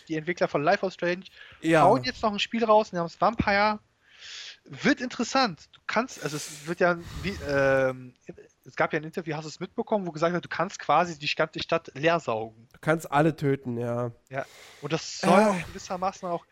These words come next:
Speaker 2: ich
Speaker 1: also
Speaker 2: ich, ich mach mir da Sorgen drum. Ich find die Idee, das ist so ein Spiel, Idee cool, aber die Umsetzung, weil das, was man bislang von den Kämpfen zum Beispiel gesehen hat, sah nicht gut aus.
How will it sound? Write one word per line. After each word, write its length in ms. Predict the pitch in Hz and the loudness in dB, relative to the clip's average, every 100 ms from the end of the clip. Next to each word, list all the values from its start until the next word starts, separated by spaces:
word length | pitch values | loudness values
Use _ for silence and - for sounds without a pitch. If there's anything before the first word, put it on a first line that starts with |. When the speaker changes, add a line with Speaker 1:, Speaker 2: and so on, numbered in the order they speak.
| - - | -20 -8
Speaker 2:
ich 80 | 170 | -6
Speaker 1:
also 180 | 151 - _ _ _ _ - - - - - 339 359 - | -6 -8 _ _ _ _ -8 -8 -8 -12 -20 -20 -20 -8
Speaker 2:
ich, 300 | 190 - - | -8 -8 -14
ich 180 | - 208 | -8 2
mach 160 | 240 262 | 4 6
mir 140 | 269 | 6
da 100 | 262 | 6
Sorgen 360 | 196 196 233 180 | 4 2 2 -2
drum. 260 | 139 120 139 | -6 -8 -8
Ich 300 | - 151 - _ _ _ _ _ _ | -12 -12 -16 _ _ _ _ _ _
find 320 | - 254 220 | -2 -2 -2
die 180 | 214 - - | -8 -12 -12
Idee, 560 | 127 _ _ 185 269 392 - - | -14 _ _ 4 4 4 -2 -20
das 240 | 156 196 | -2 -2
ist 140 | 330 370 | 0 -4
so 60 | |
ein 100 | 277 | -4
Spiel, 480 | - - 240 359 403 - _ _ _ _ _ _ _ | -6 -10 -8 -6 -6 -12 _ _ _ _ _ _ _
Idee 400 | 190 151 208 370 - - | -18 -8 -2 -2 -4 0
cool, 220 | 262 370 480 466 - - _ _ _ _ _ _ _ _ | 2 6 6 6 -4 -20 _ _ _ _ _ _ _ _
aber 200 | 185 214 | 2 2
die 180 | 208 226 | 2 -4
Umsetzung, 960 | 294 427 320 294 294 302 285 302 320 - _ _ _ _ _ _ _ - - | -6 -4 2 2 2 -2 -2 -4 -10 -18 _ _ _ _ _ _ _ -20 -10
weil 160 | - 190 | 0 0
das, 260 | 196 254 269 | 2 -2 -2
was 120 | 247 | -2
man 100 | 247 | -2
bislang 280 | 226 226 226 | -2 -6 -6
von 120 | 220 | -6
den 100 | 180 | -4
Kämpfen 340 | 202 370 277 | -6 -6 -10
zum 100 | - | -8
Beispiel 240 | 214 202 202 | -8 -8 -10
gesehen 340 | 180 185 190 | -8 -6 -2
hat, 140 | 190 190 | -4 -4
sah 240 | 180 196 | -8 -6
nicht 240 | 202 202 | -8 -10
gut 220 | - 233 - | -10 -10 -10
aus. 380 | 117 107 - | -12 -14 -16